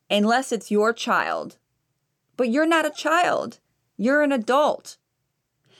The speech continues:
So if you are in a situation where somebody is talking down to you, about you, or trying to control you, that might be time to reevaluate that relationship, because that is abuse.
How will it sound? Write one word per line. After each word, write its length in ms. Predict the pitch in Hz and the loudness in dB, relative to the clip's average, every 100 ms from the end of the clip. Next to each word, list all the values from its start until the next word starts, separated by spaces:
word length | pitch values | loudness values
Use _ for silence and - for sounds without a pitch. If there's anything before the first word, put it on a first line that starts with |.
| _ | _
So 140 | - 240 | -4 -2
if 140 | 226 | 0
you 260 | 233 302 339 | 2 4 4
are 140 | 320 | 2
in 80 | 285 | 0
a 60 | |
situation 1080 | 269 262 - 240 214 226 240 - 156 156 190 | -4 -6 -4 -2 0 0 0 -4 -6 -8 -8
where 180 | 190 202 | -4 -2
somebody 500 | 202 240 233 226 202 | 0 0 2 0 -2
is 80 | 196 | -4
talking 440 | - 220 214 202 | -2 -4 -2 -4
down 340 | 190 196 226 226 | 0 2 2 -2
to 160 | - | -8
you, 460 | 196 156 147 151 214 _ _ _ - | -10 -8 -6 -8 -10 _ _ _ -6
about 560 | 180 - 208 254 262 | -6 -2 0 0 -2
you, 360 | 170 156 147 170 | -8 -10 -8 -8
or 200 | - 196 | -6 -6
trying 300 | - 220 220 | -2 0 0
to 60 | |
control 640 | 220 220 196 - 208 226 226 | -2 -4 -4 -2 0 0 0
you, 480 | 165 156 170 220 - _ _ _ _ _ _ _ | -2 0 0 -2 -6 _ _ _ _ _ _ _
that 360 | 156 220 247 311 | -6 0 0 -2
might 280 | 311 302 - | -4 -6 -4
be 140 | 254 | -6
time 380 | - 285 269 277 | -6 -2 0 -2
to 120 | 247 | -4
reevaluate 1040 | 214 247 254 208 226 285 240 196 185 185 - _ _ _ _ - | -2 0 0 2 0 0 -2 -2 -2 -2 -4 _ _ _ _ -4
that 180 | 220 254 | -2 -2
relationship, 800 | 247 277 320 370 - 175 - _ _ _ _ _ _ _ _ _ - | -4 -4 -4 -4 -2 -2 -2 _ _ _ _ _ _ _ _ _ -6
because 340 | 226 262 247 240 | -2 0 0 0
that 240 | 233 285 | 0 0
is 140 | 320 | 0
abuse. 720 | 285 202 220 285 190 - - | -2 -2 0 2 2 -2 -12